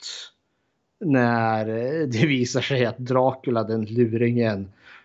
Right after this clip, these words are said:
har ju gömt sin kista i källaren i, eh, vad är, i familjen Holm. Ja, vad heter de nu?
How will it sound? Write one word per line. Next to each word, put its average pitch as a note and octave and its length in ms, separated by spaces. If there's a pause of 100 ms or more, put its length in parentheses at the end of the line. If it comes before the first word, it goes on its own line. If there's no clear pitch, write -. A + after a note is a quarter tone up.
har B2 260
ju A2 180
gömt A#2 400
sin A2 300
kista - 760
i A#2 100
källaren A#2 1120 (600)
i, G#2+ 480
eh, A#2 500
vad A#2 120
är, G#2+ 180
i A2+ 100
familjen A2+ 540
Holm. G#2 600 (420)
Ja, C#3+ 140
vad G#2+ 120
heter A#2 200
de A2 160
nu? G2 180